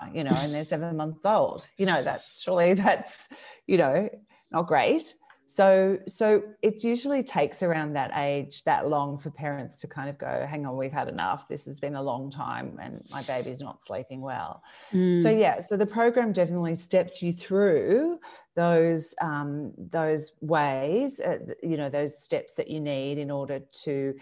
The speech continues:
Speaker 1: um, eliminate sleep associations, do the padding, the settling technique, you know, look at the routine, um, that your baby ideally should be on for their age group.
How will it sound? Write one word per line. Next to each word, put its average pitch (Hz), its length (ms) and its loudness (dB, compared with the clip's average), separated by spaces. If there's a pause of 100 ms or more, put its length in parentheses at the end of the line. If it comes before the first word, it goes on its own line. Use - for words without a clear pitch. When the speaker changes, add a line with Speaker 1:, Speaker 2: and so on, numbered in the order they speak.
(420)
Speaker 1:
um, 135 380 -4
eliminate 185 680 0
sleep 190 220 -2
associations, 170 1120 -4 (280)
do 147 200 0
the 165 80 -2
padding, 160 680 -2
the 156 80 -10
settling 156 440 -4
technique, 151 880 -10 (280)
you 139 120 -6
know, 135 100 -2
look 156 160 -2
at 175 80 -2
the 180 100 0
routine, 180 960 0 (320)
um, 143 540 -4 (460)
that 160 160 0
your 165 100 0
baby 160 360 2
ideally 156 680 0
should 151 220 -4
be 160 140 0
on 147 160 -4
for 151 120 -8
their 147 200 0
age 139 280 -2
group. 131 300 -6